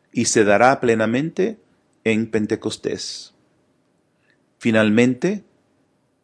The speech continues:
ellos podrán ver, escuchar y entender. Pero miren cuánto cuesta. A pesar de tantos milagros, ellos siguen entendiendo las cosas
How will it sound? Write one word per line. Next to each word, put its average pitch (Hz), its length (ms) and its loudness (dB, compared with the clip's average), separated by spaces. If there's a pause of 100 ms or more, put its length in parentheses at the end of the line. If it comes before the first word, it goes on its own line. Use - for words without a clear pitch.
(500)
ellos 123 460 2
podrán 104 460 0
ver, 135 360 2
escuchar 107 540 -2
y 110 60 -4
entender. 98 600 -2 (280)
Pero 107 180 4
miren 147 360 4
cuánto 123 560 0
cuesta. - 600 0 (1000)
A 113 160 0
pesar 143 420 4
de 127 140 2
tantos 147 500 0
milagros, 180 760 2 (460)
ellos 131 380 4
siguen 175 680 2 (1080)
entendiendo 127 760 4
las 120 220 4
cosas 196 640 -2